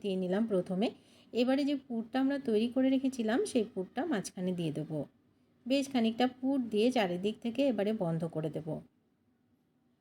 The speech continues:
এটা তো বলার কিছু নেই, ভিডিওতে আপনারা দেখে বুঝতেই পারছেন যে কিভাবে আমি তৈরি করছি। চারিদিক থেকে একটু বন্ধ করে দেব। যদি দেখেন যে বন্ধ হচ্ছে না, একটু ফেটে ফেটে যাচ্ছে, তখন কিন্তু একটু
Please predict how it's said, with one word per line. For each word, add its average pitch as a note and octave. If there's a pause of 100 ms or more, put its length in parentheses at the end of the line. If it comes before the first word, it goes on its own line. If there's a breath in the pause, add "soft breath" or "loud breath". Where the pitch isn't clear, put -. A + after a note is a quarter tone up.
(2500 soft breath)
এটা B3+
তো D4
বলার B3
কিছু C#4
নেই, C4+
ভিডিওতে B3
আপনারা B3
দেখে A3
বুঝতেই G#3
পারছেন B3 (180)
যে A#3
কিভাবে A#3
আমি B3+ (360 loud breath)
তৈরি G#3
করছি। E3 (1700)
চারিদিক C4
থেকে D4
একটু C4+
বন্ধ A3
করে A#3
দেব। A#3+
যদি B3+
দেখেন C4+
যে C4
বন্ধ G#3+
হচ্ছে B3
না, A3+
একটু A3
ফেটে G#3+
ফেটে A#3
যাচ্ছে, A3
তখন G#3+
কিন্তু A#3
একটু C4+